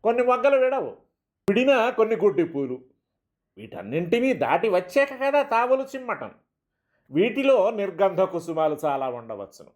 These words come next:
స్నేహం సౌరభించడంలోనూ ఇంత వ్యవహారము ఉంది. నెలకు రెండు పక్షాలు కదా, శుక్లపక్షమని, కృష్ణపక్షమనిని.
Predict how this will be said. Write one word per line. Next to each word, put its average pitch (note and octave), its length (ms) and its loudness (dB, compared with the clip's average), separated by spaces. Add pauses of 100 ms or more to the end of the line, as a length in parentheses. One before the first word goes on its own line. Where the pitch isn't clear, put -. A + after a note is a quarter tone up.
(120)
స్నేహం C#3 560 -4
సౌరభించడంలోనూ G#3+ 1200 2
ఇంత F#3 260 -10
వ్యవహారము B3+ 800 -2
ఉంది. C3+ 240 -12 (1200)
నెలకు A#3+ 300 2
రెండు A#3+ 200 0
పక్షాలు A3 440 2
కదా, C#3 380 0 (640)
శుక్లపక్షమని, F3+ 840 -2
కృష్ణపక్షమనిని. B2 1040 -4